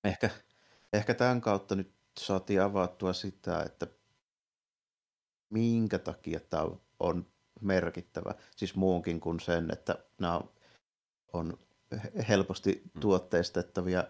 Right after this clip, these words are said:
Speaker 1: hienon näköisiä robotteja tälle, mikä on tietysti kanssa yksi os-,
Speaker 2: Mm.
Speaker 1: o-, niinku osa-alue tätä, mutta
Speaker 2: Mm.
Speaker 1: se, miksi tässä on muutakin, niin se nyt tuli ehkä selitettyä tämän,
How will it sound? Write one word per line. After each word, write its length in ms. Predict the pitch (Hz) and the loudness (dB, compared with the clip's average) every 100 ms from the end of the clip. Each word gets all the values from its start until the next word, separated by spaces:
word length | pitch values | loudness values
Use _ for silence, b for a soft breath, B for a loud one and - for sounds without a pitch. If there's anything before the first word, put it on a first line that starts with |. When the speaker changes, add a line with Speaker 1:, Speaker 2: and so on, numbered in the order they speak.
| - - | -6 0
Speaker 1:
hienon 280 | 98 92 | 2 2
näköisiä 460 | 98 101 98 85 92 | 2 4 2 2 0
robotteja 560 | - - - - - - | -2 -4 -10 -10 -14 -14
tälle, 240 | - - 90 | -10 -4 -4
mikä 200 | - 85 | 0 0
on 60 | |
tietysti 220 | - - | 0 -4
kanssa 320 | - 87 87 92 | -2 -2 0 -2
yksi 180 | 92 | -2
os-, 200 | - - - | -4 -8 -10
Speaker 2:
Mm. 160 | 78 69 - | -10 -10 -14
Speaker 1:
o-, 140 | - - | -14 -6
niinku 240 | 104 87 | -4 0
osa-alue 540 | 107 - 95 80 82 80 | 0 4 4 4 0 -2
tätä, 340 | - - 82 | -6 -2 -2
mutta 280 | - - 87 B B B B | -2 -8 -10 B B B B
Speaker 2:
Mm. 140 | 85 69 - b b b | -14 -14 -16 b b b
Speaker 1:
se, 240 | - 117 117 B B | 2 4 2 B B
miksi 360 | 101 92 - 95 | -2 -2 -4 -4
tässä 320 | 92 - 92 | -2 0 0
on 120 | 98 | 2
muutakin, 600 | 104 120 101 80 - 80 | 2 2 0 -2 -4 -4
niin 120 | 80 | -6
se 100 | - | -6
nyt 160 | 85 - | -6 -6
tuli 180 | - - | -8 -6
ehkä 200 | - - | -8 -8
selitettyä 600 | - 78 80 - - - | -8 -6 -6 -8 -8 -8
tämän, 320 | 85 - 85 | -4 -4 -4